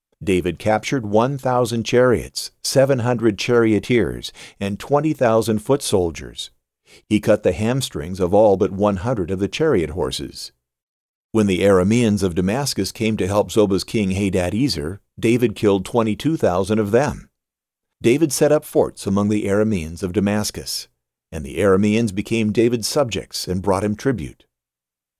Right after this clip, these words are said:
The Lord gave David victory wherever he went. David took the gold shields carried by Hadad-ezer's servants and brought them to Jerusalem. David also took a large amount of bronze from Teba and Berothai,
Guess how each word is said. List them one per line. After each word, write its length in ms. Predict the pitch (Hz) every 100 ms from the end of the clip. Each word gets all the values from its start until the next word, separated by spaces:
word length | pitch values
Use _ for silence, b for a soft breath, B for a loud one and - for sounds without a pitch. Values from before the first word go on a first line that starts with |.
| -
The 80 | 113
Lord 300 | 127 185 143
gave 260 | 143 123
David 320 | 110 110 110 95
victory 500 | 104 - 73 60 71
wherever 440 | 90 95 95 101
he 60 | 98
went. 340 | 90 - _ _ _ _ _ _ _ _ _ _ 85
David 400 | 95 82 117 110
took 160 | 95
the 80 | 98
gold 320 | 92 101 98
shields 400 | - 147 120 110
carried 340 | - - 160 107
by 160 | 87
Hadad-ezer's 800 | 82 87 85 80 90 90 85 -
servants 480 | - 92 85 123 -
and 160 | 85 87
brought 240 | 87 -
them 120 | 107
to 120 | 107
Jerusalem. 640 | 101 120 151 - 90 62 - _ _ _ _ _ _ _ _ _ 90
David 320 | 107 110 101
also 380 | 110 131 110 123
took 240 | 110 104
a 40 |
large 320 | 101 107 127 135
amount 260 | 117 107
of 120 | 113
bronze 360 | 107 131 90 90
from 220 | - 98
Teba 360 | - 147 98 -
and 160 | 110 110
Berothai, 720 | 123 139 165 104 76 -